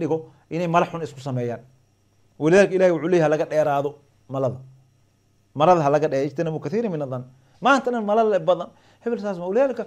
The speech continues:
arag T V, waa, ma malaynaa, saasaa la yidhi. Laakiin qiila wa qaala waa malada. Haddaad tiraa, "Ninkan caddeen ku keen," ma keeni karo. Gabadhan inay xumaan samaysa caddeen ku keen, ma keeni karo. Waa malaynaa, uu leeyahay, "Waxbaan tuhun ay galay." Tuhun, maanta dhan tuhun. Waa Soomaali, waa is tuhun, tuhun,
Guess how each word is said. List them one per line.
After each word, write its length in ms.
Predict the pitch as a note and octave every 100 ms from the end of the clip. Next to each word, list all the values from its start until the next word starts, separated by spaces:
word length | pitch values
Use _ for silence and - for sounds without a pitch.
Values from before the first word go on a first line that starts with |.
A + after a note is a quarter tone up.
| - _ -
arag 280 | C4+ G3 F#3+
T 120 | G3+
V, 160 | G3+ G3+
waa, 200 | A3 C4+
ma 160 | B3 A#3+
malaynaa, 360 | A3+ A#3 A3+ F#3
saasaa 280 | A#3 A3
la 80 | G3
yidhi. 200 | F#3+ C3 - _ -
Laakiin 220 | G3 -
qiila 220 | B3+ C4
wa 80 | G#3+
qaala 220 | G#3+ A#3+ F#3+
waa 40 | D#3
malada. 300 | D#3 D3 A#2+ - _ _ _ -
Haddaad 200 | F3+ B3+
tiraa, 160 | A#3+ A#3+
"Ninkan 220 | C4 G#3
caddeen 240 | G3 B3+
ku 100 | A3
keen," 200 | A3 B3
ma 80 | A3
keeni 240 | A3 G#3 C#3+
karo. 200 | C#3+ C3+ - - _ _ _ _ _ _ _ _ _ _ _ _
Gabadhan 340 | - C4 B3+ A#3
inay 160 | A3+
xumaan 240 | A3+ A#3 B3
samaysa 280 | B3 A3+ G3+
caddeen 260 | G3+ A#3
ku 80 | A3+
keen, 180 | A#3 G#3
ma 80 | G3
keeni 260 | G#3+ F3+
karo. 200 | D#3 C3+ C3 - _ _ _ _ _
Waa 100 | C4 A#3
malaynaa, 420 | A3+ B3+ A3+ E3
uu 60 | E3
leeyahay, 200 | D#3+ D#3
"Waxbaan 240 | - A3
tuhun 220 | - G3 -
ay 60 | D3+
galay." 220 | C3+ D3 - _ _
Tuhun, 240 | - A#3 F3
maanta 220 | B3+ -
dhan 120 | G3+
tuhun. 220 | G#3 E3 F#3
Waa 100 | G#3
Soomaali, 340 | G#3 A#3+ A#3+
waa 100 | G#3
is 100 | G3+ _
tuhun, 220 | G3+ G3
tuhun, 340 | F#3+ - G#3